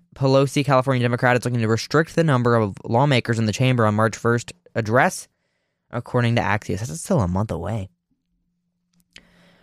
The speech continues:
Republicans were frustrated, even though Pelosi aide told the news outlet that a final decision had not been made. Uh, Mister Biden last year delivered an address to a joint session of Congress, which was attended by two hundred lawmakers. Uh, fifty-five House Dems and twenty-five House Republicans.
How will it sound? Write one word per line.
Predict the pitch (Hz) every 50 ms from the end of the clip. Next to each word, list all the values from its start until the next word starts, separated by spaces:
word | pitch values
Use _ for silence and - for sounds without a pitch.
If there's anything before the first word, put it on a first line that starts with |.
| _ _ -
Republicans | 120 - 151 160 151 165 - 165 147 127
were | 123
frustrated, | 107 - - 135 139 143 - - 143 147 151 151 135
even | 127 127 127
though | 127 123 123 113
Pelosi | - - 123 127 127 - - 120
aide | 107 120 120 120 -
told | - 127 123
the | 123
news | 123 123 123 110
outlet | 127 113 113 117
that | 120 104
a | 107
final | - 120 120 120
decision | 117 110 123 113 113
had | 113 110
not | 113 113 -
been | 101 104 104 104
made. | 117 135 156 185 196 214 202 _ _ _ _ _ _ _ _ _ _ _ _ _ _ _ -
Uh, | - 110 113 113
Mister | 113 113 120 131 - 151
Biden | 135 131 131 131 127 120
last | 120 120 127 131 127 -
year | 127
delivered | 123 123 123 120 123
an | 123 123
address | 117 110 104 123 123 127 127
to | - 127
a | 120 113
joint | 113 123 131 123 95
session | - 123 120 - 113
of | 107
Congress, | - - 135 135 139 139 139 135 -
which | 120
was | 113 104
attended | - 131 120 113
by | 110 107
two | 110 - - 147 139
hundred | 120 143 151 160 160 151 131
lawmakers. | 113 110 104 101 104 107 - 139 160 185 - - _ _ _ _ _ _ _ _
Uh, | - 104 104 104
fifty-five | - - 135 - 147 135 - 139 135 131 135 123
House | 117 131 127 127 123 123
Dems | 117 120 127 131 131 120
and | 117 117 110
twenty-five | 101 117 117 117 113 117 110 110 113
House | 120 117 113 -
Republicans. | 101 90 120 123 143 147 165 185 202 208 -